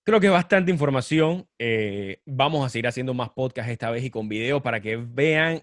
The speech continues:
la cara de todas estas personas, todos estos expertos que hay en Panamá.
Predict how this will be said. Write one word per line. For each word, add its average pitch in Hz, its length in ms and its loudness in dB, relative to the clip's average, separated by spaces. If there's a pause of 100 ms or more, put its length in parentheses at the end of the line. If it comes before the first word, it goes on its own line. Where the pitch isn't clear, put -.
(160)
la 123 280 -2
cara 147 360 4
de 127 160 0
todas 147 200 -4
estas 139 180 -2
personas, 135 420 -4
todos 147 120 -2
estos 139 180 -4
expertos 139 460 -2
que 110 80 -4
hay 120 80 0
en 127 60 -2
Panamá. 107 440 -6